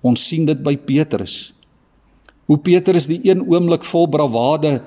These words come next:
sy liefde vir die Here Jesus verklaar en in die volgende oomblik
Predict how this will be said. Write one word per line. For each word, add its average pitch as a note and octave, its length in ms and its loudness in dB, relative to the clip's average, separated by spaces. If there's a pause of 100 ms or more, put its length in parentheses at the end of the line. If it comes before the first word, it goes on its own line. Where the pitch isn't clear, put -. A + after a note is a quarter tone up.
(480)
sy D3+ 240 -2
liefde D#3 420 0
vir E3 200 -4
die D3 100 0
Here C3+ 160 2
Jesus C#3+ 480 -2
verklaar A#2+ 540 -4
en A2 120 0 (300)
in C3+ 100 4
die D#3 100 2
volgende G#3 520 0
oomblik F3 400 2